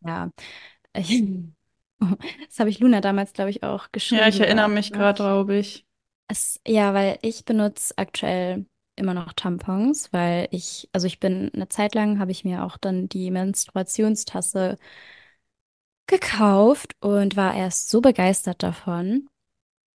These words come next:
Speaker 1: äh, bis ich dann einmal zum Sport <laughs> bin damit.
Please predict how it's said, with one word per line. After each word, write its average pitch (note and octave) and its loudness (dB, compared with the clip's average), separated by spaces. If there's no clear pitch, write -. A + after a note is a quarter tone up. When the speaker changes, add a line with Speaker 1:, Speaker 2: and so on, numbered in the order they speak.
Speaker 1:
äh, F#3+ -2
bis A3+ 0
ich C4 -4
dann G#3 4
einmal F#3+ 0
zum F#3+ -4
Sport - -10
<laughs> - -20
bin A#3+ 4
damit. B3 0